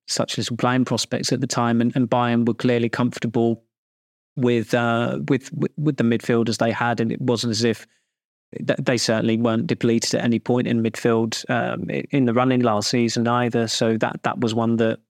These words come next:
benefited both parties. But y-, b-, by now, you'd have hoped United would have been able to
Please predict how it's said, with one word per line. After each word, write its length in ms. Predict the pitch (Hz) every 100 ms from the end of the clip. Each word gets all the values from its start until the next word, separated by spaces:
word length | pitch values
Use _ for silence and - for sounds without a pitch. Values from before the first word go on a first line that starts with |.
| -
benefited 540 | 127 120 - 110 113
both 240 | 117 110 -
parties. 480 | 120 123 - 113
But 240 | - 117 - _ _ _ _ _ _ _ -
y-, 180 | 73 -
b-, 340 | - - - 131
by 160 | 165
now, 300 | 147 147 135
you'd 200 | 123 127
have 100 | 120
hoped 680 | - 151 127 - - - - - -
United 420 | 143 127 123 - -
would 140 | 120
have 160 | 113 -
been 140 | 117
able 280 | 113 110 110
to 280 | - 117